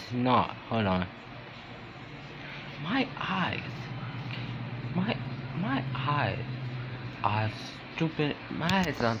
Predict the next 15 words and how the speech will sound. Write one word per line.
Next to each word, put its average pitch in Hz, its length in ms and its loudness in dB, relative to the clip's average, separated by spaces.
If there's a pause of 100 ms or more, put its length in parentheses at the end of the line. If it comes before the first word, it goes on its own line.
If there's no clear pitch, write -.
(160)
stupid 160 360 4
enough 143 300 6
to 139 100 4
realize 123 460 6
that 107 180 4
that - 240 6
is 107 140 2
dog. 87 300 8 (1080)
That's 110 260 4 (120)
the 110 80 4
rosy 101 420 4 (140)
bed. 87 200 4
Okay, 95 300 4
you 95 240 4 (500)
dog. 117 140 2